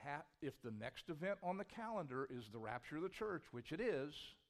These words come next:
we might see some of this peace plan get unfolded before then. We already know that it's already there in place. I mean, the, the, the stuff is there. We can see it. We see the Pope get involved in stuff. We see all the diplo-,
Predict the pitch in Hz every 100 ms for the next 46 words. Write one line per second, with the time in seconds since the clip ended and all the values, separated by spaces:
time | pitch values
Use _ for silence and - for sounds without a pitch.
0 | _ _ _ - - _ 117 127 135 147
1 | 165 - - 240 254 - 180 156 139 147
2 | - - 202 - - 147 131 120 123 135
3 | 147 - - 269 233 143 117 120 - 131
4 | 117 107 110 185 190 - - - 120 120
5 | - 156 226 220 202 160 123 123 170 160
6 | 120 131 156 - - 131 127 - - 143
7 | 165 170 151 143 135 117 - 160 120 131
8 | - 123 123 123 120 123 - 131 117 123
9 | - - 220 226 160 123 131 117 110 107
10 | - - - 143 220 175 127 - - 214
11 | 190 131 131 147 185 - 190 190 - 156
12 | 147 147 131 117 113 110 110 - 131 147
13 | - - 147 143 131 101 113 - 117